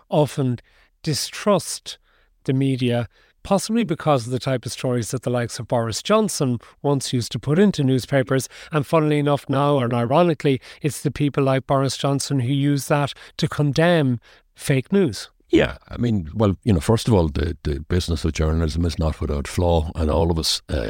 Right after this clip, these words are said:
Speaker 2: in it, uh, should be perhaps more, uh, uh, acknowledging of that in many ways. Uh, I mean, I, uh, I have ink in my veins, uh, uh, to a large degree, but I don't,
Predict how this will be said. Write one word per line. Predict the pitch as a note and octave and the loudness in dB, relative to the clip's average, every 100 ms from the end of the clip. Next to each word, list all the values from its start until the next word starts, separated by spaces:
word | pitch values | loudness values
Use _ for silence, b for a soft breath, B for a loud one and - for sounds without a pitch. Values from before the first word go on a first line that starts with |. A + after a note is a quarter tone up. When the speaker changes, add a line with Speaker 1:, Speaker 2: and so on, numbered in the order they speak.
| - | -2
Speaker 2:
in | G2+ | 0
it, | E2+ - - - | 0 -2 -8 -4
uh, | E2+ C#2+ C2 | -2 -2 -4
should | - F#2 | 0 0
be | D2 E2 | 2 -2
perhaps | D#2 D#2 D2 - F#2 | -2 -2 -2 -2 -2
more, | E2+ E2 C#2+ - B B B B - | 0 0 -2 -6 B B B B -8
uh, | D#2 D#2 C#2+ C2 - | -2 -2 -2 -6 -6
uh, | C#2 - | -6 -2
acknowledging | F2 - F2+ F2 G2+ E2+ | -4 0 2 2 2 2
of | D#2+ | 2
that | D#2 D2+ | 0 0
in | F2 E2 | 0 2
many | E2 E2+ | 2 2
ways. | D2+ C#2+ - - | 0 -2 -4 -2
Uh, | D#2+ C2+ | -2 0
I | - | 2
mean, | G2+ F2+ | 4 4
I, | E2+ F#2+ | 4 4
uh, | F2 - | 4 2
I | - F2 | 0 0
have | E2+ D#2+ D#2 | 2 2 2
ink | E2 - | 2 2
in | D#2+ | 2
my | D#2+ | 2
veins, | D2 D#2 D2 C#2+ - | 0 0 -2 -4 -4
uh, | E2 C#2+ - - _ - | -4 -2 -6 -10 _ -8
uh, | D2 C#2 | -6 -2
to | E2+ | 0
a | D#2+ | 0
large | E2 C#2+ - | 0 -2 -4
degree, | C#2 D2+ D2 G#1+ _ - | -6 -4 -6 -8 _ -4
but | D#2 - | -4 -4
I | D#2 | -2
don't, | F2+ F#2 F2+ - | 2 2 0 -6